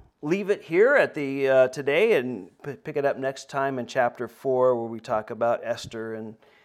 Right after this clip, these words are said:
what they're gonna do and Mordecai. So let's pray. Father, we do thank you for this time, Lord, and for all that you continue to do, Lord. And again, we do, uh, are, are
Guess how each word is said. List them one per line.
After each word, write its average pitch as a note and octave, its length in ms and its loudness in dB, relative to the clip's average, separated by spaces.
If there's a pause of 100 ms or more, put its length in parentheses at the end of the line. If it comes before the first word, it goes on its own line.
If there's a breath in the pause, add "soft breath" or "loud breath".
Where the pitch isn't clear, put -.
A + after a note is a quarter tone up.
(380 soft breath)
what A2 220 -12
they're B2+ 140 -4
gonna A2+ 220 -8
do G#2 460 -10
and G#2 100 -14
Mordecai. G2+ 680 -10
So F2+ 240 -16
let's B2+ 200 -14
pray. F2+ 300 -8
Father, C#3+ 400 0
we C#3+ 140 -8
do D3 200 -8
thank D3 300 -8
you D3 120 -10
for C#3 180 -2
this C3 180 0
time, D3 460 -6
Lord, C#3+ 340 2
and C3 100 -2
for B2 200 -10
all B2+ 220 0
that B2+ 120 -6
you C3 340 -6 (1300 loud breath)
continue A#3 420 -8
to F3+ 100 -2
do, B2+ 380 -2
Lord. A#2 280 -2
And C3+ 100 -6
again, D3 240 -6
we C#3+ 100 -6
do, D3+ 480 -6
uh, A2+ 420 -8
are, B2+ 220 -6
are B2+ 360 -6